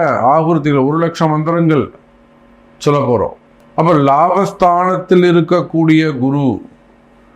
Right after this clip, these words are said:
உங்களுக்கு மிகப்பெரிய பண லாபத்தை, தன லாபத்தை, அல்லது வேலை வாய்ப்புகளிலே, வருமானத்திலே, தொழிலிலே, குடும்பத்துல, ஆரோக்கியத்துல ஒரு நல்ல லாபத்தை தரப்போகிறார் என்ற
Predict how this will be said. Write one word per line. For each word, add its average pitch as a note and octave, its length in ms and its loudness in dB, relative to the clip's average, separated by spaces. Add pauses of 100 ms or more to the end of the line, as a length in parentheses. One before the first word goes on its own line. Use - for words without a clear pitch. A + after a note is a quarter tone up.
(260)
உங்களுக்கு D3+ 540 2
மிகப்பெரிய D3+ 800 2
பண D3 320 0
லாபத்தை, D#3 840 0
தன B2 320 0
லாபத்தை, D3 840 -2 (920)
அல்லது F3 500 2
வேலை D#3+ 440 0
வாய்ப்புகளிலே, C#3+ 1000 0
வருமானத்திலே, D3 1040 -2
தொழிலிலே, D3 760 2
குடும்பத்துல, D3 960 -2
ஆரோக்கியத்துல C#3+ 1120 -2 (420)
ஒரு B2 180 -2
நல்ல C#3+ 420 2
லாபத்தை C#3+ 680 0 (100)
தரப்போகிறார் B2+ 760 0
என்ற A2+ 440 -2